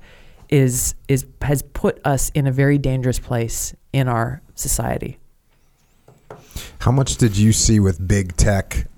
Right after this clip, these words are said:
Speaker 2: uh, collusion with the government when you were in the government?
Speaker 1: Um, quite a bit, especially when I ran for president. I, um, eh,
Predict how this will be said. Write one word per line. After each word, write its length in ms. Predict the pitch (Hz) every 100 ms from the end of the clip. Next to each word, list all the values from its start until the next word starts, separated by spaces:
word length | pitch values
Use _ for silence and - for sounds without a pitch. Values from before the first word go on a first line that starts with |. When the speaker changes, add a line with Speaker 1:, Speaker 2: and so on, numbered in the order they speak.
| - -
Speaker 2:
uh, 400 | 98 90 85 - -
collusion 880 | - 120 101 104 107 90 92 82 73 - - 98
with 300 | 101 - -
the 100 | 87
government 560 | 87 92 90 76 - - _
when 220 | 90 87
you 160 | 85 85
were 120 | 76
in 220 | 117 92
the 80 | 87
government? 480 | 80 73 - 50 - - _ _ - - - _ _ - - _ _ _
Speaker 1:
Um, 600 | 170 160 156 147 143 - - _ _ _ _ _ _ _ _ _ _ _ _ -
quite 320 | - 185 185
a 80 | 220
bit, 400 | 156 156 165 - -
especially 500 | 139 - 160 - 156
when 140 | 143
I 80 | 139
ran 200 | 131 123
for 120 | -
president. 420 | - 120 117 113 - _ _ _ _ - _ _ - _ _ _ _ - - -
I, 500 | 151 139 135 131 131 -
um, 520 | 131 123 120 117 131 - - - - - - -
eh, 160 | -